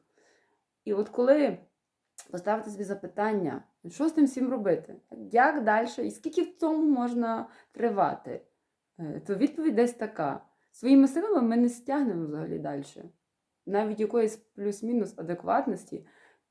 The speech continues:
ми не будемо в стані, е, мати. Ми не будемо в стані ними бути. Коли собі ставити питання, чому так стається, що з тим робити, є купа факторів, на яких особисто я впливу не маю,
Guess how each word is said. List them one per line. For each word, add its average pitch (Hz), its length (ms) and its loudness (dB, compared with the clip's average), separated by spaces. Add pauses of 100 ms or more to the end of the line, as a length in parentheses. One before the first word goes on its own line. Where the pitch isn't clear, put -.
(320)
ми 190 180 2
не 233 100 4
будемо 208 320 2
в 190 80 -6
стані, 170 680 -4 (260)
е, 117 340 -8 (260)
мати. 175 400 -6 (380)
Ми 180 100 -4
не 196 140 2
будемо 185 600 0 (220)
в - 60 -20
стані 175 640 -2
ними 180 220 -6
бути. 165 420 -4 (600)
Коли 196 160 -18
собі 220 280 -4
ставити 220 420 -4 (320)
питання, 196 580 -2
чому 185 420 -4
так 175 220 -6
стається, 190 580 -4
що 214 180 -10
з 214 60 -12
тим 202 200 -6
робити, 180 560 -2 (400)
є 202 260 -2 (680)
купа 320 220 0
факторів, 170 540 0 (180)
на 180 80 -10
яких 240 500 -4 (100)
особисто 214 460 -4
я 220 140 2
впливу 175 300 -2
не 160 100 0
маю, 151 380 -6